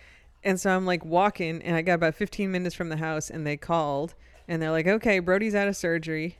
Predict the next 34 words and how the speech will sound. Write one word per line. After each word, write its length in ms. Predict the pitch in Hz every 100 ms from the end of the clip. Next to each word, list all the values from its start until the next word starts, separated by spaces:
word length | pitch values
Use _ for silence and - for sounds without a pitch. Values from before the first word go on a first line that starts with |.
| -
And 100 | 170
I'm 140 | 165
like, 320 | 160 151 - - -
"Okay." 320 | 175 202 175 156
And 100 | 160
they're 120 | 156
like, 160 | 156 156 - - - -
"Come 180 | - 202
pick 160 | 220 214
him 140 | 190
up." 240 | 185 - _ -
And 100 | 175
I 60 | 175
was 100 | 170
like, 300 | 170 165 -
"Really?" 360 | 160 175 226 233
And 120 | 185
they're 140 | 170
like, 280 | 165 156 - - - - - _
"Yeah, 480 | - 196 233 233 196 -
he's 320 | 185 262 240
not 300 | 247 269 185
doing 340 | 214 202 185
well 220 | 170 160 151
here." 480 | 151 143 139 147 - - - 175
And 120 | 180
I 80 | 170
was 140 | 165
like, 220 | 160 147 -
"Oh, 180 | 196
he's 180 | 160 180
being 260 | 170 190 180
a 60 |
jerk?" 420 | 160 160 180 226